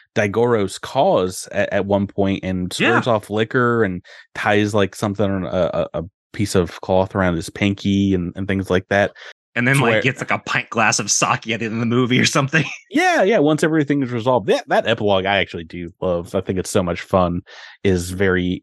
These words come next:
Speaker 1: ch-, childlike. But yeah, I agree with you wholeheartedly. And it's so funny. I didn't write these in my notes, but I had the same idea, like, needed more children,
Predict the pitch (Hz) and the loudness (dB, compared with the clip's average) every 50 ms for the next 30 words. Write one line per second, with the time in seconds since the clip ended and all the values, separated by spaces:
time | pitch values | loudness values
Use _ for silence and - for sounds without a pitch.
0 | - - - - - - - - - - 101 85 87 90 87 87 - 85 85 87 | -8 -10 -10 -8 -10 -10 -10 -8 -4 -2 0 2 2 2 2 0 -2 -4 -4 -2
1 | 82 82 82 - - - - _ - 98 90 - - - - _ _ _ _ _ | -2 -2 -2 -4 -8 -14 -10 _ 0 0 0 0 -4 -10 -20 _ _ _ _ _
2 | - 117 120 101 90 98 117 120 127 131 120 117 107 - - 107 104 98 92 - | -4 0 0 2 4 2 2 2 4 2 4 4 2 2 2 2 2 2 2 0
3 | - - 113 101 95 104 95 98 92 92 87 87 95 - 101 101 101 - 95 101 | 0 0 0 0 2 2 0 0 0 -2 -4 -6 -6 -4 -4 -4 -2 0 0 0
4 | - - 127 107 - 110 92 87 104 131 165 156 135 123 123 123 117 107 110 98 | 0 2 0 0 0 2 2 2 2 2 2 2 2 2 2 2 2 2 2 2
5 | 85 98 104 98 90 - - 98 82 - - - - - - - - 90 101 104 | 2 2 2 0 0 -2 -4 -6 -6 -6 -8 -18 -20 -20 -12 -6 -4 -2 0 0
6 | 87 87 85 - 110 98 92 87 85 85 90 87 87 82 82 82 - - _ - | 0 0 -2 0 0 0 0 0 0 0 0 0 0 -2 -2 -6 -8 -10 _ -6
7 | - 113 139 147 135 135 127 123 123 - - - 107 104 101 107 104 101 98 98 | -2 0 0 2 2 2 2 2 0 0 2 2 2 2 4 2 2 2 2 0
8 | 98 | -2